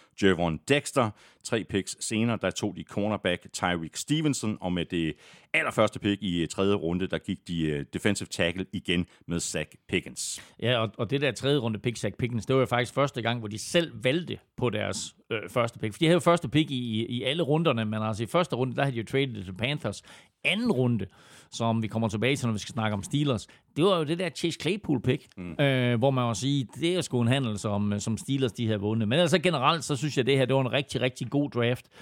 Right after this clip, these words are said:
Speaker 2: for, øh, for Bears, især, øh, cornerback Tyreek Stevenson, øh,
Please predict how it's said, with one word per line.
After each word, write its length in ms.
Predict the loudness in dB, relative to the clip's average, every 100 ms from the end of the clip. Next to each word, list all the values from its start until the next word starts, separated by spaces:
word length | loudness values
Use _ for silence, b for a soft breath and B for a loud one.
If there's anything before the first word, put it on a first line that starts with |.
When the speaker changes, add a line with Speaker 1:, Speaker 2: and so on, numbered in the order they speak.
| B B
Speaker 2:
for, 360 | 0 2 4
øh, 280 | 2 2 0
for 120 | 2
Bears, 400 | 2 2 2 0
især, 400 | -2 -2 0 -2
øh, 260 | -4 -8 -8
cornerback 460 | -2 0 0 -2 0
Tyreek 340 | 0 0 -2
Stevenson, 560 | -2 -2 0 -2 -2 -4 B B 0
øh, 440 | 2 4 2 0